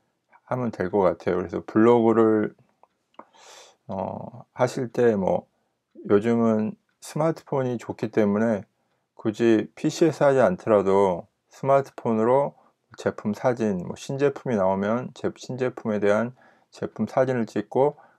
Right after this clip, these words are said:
간단한 이제 코멘트를 거기다, 어, 달아서 올리면 될 것 같아요. 그래서 뭐 다들 바쁘시겠지만은 스마트폰이 있기 때문에 좀 더 효과적으로 올릴 수가 있고요. 그런 제품을 올릴 때,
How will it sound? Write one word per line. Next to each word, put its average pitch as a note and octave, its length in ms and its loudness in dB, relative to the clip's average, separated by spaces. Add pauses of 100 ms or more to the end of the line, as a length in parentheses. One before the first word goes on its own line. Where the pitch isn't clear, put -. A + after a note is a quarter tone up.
간단한 G#2+ 600 2
이제 F2 340 -4
코멘트를 C#3+ 520 -4
거기다, F2+ 460 0 (580)
어, - 260 -10
달아서 B2 760 2 (720)
올리면 G#2 580 0
될 F2+ 200 -4
것 G#2 120 0
같아요. F2 360 0
그래서 F2+ 320 -2 (100)
뭐 - 260 -8 (800)
다들 F#2+ 540 2
바쁘시겠지만은 G#2 1300 -2
스마트폰이 B2+ 640 -2
있기 - 200 -8
때문에 F#2+ 540 -2 (380)
좀 F#2+ 180 -6
더 G2 100 -4
효과적으로 C3+ 640 4
올릴 F#2+ 220 -2
수가 G2 280 0
있고요. G2 440 0 (400)
그런 A#2+ 280 -2
제품을 A2 400 -2
올릴 G2 340 0
때, F#2+ 340 2